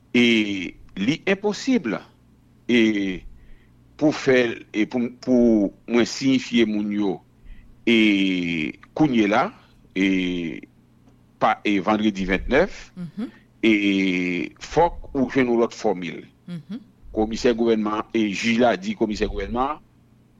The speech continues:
Speaker 1: pas de problème, moi pral refaire document, pral rendre on l'autre et ordonnance. Qui donc, messieurs, dames, tout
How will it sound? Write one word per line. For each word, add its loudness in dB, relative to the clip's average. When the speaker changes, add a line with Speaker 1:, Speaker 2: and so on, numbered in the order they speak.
Speaker 1:
pas 2
de -4
problème, 0
moi -4
pral -2
refaire -4
document, -4
pral -4
rendre -6
on -12
l'autre -2
et 2
ordonnance. -2
Qui 0
donc, 0
messieurs, -6
dames, 0
tout 2